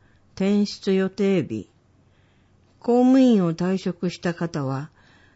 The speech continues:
退職日のそれぞれ翌日から十五日以内に申請手続きをしてください。なお、公務員の方は、勤務先から児童手当が支給されます。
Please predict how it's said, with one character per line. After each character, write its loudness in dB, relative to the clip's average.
退 0
職 -2
日 0
の -2
そ -6
れ 0
ぞ -2
れ -2
翌 -4
日 -8
か -6
ら -4
十 0
五 0
日 0
以 2
内 0
に -2
申 0
請 -2
手 -4
続 -6
き -4
を -2
し -12
て -6
く -14
だ -6
さ -8
い。 -14
な 2
お、 -4
公 4
務 4
員 4
の 0
方 -4
は、 -6
勤 4
務 -6
先 -4
か -2
ら 0
児 -8
童 0
手 -2
当 -6
が -4
支 -12
給 -2
さ -4
れ -4
ま -4
す。 -18